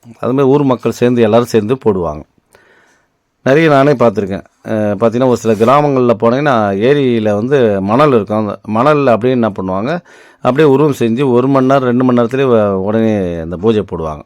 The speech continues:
அவ்வளோ அருமையா இருக்கும், தத்ரூபமா. ஏன்னா மணலை பிடிச்சாங்கன்னா உடனே அந்த பெரிய அம்மன் வந்துருவாங்க. உடனே பூஜை போடுவாங்க.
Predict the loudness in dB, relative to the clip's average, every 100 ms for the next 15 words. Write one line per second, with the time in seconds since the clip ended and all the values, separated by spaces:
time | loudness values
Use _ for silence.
0 | _ -6 -2 0 -2 -2 -2 -4 -8 -14
1 | _ -4 -4 -2 -2 -2 -2 -2 -2 0
2 | 0 0 -2 -2 -2 -2 -2 -4 -4 -4
3 | -2 0 2 2 0 -4 -4 -6 -6 -6
4 | -8 -12 -18 -20 _ _ -20 _ _ _
5 | _ _ _ 2 4 4 4 4 4 0
6 | -4 -4 -10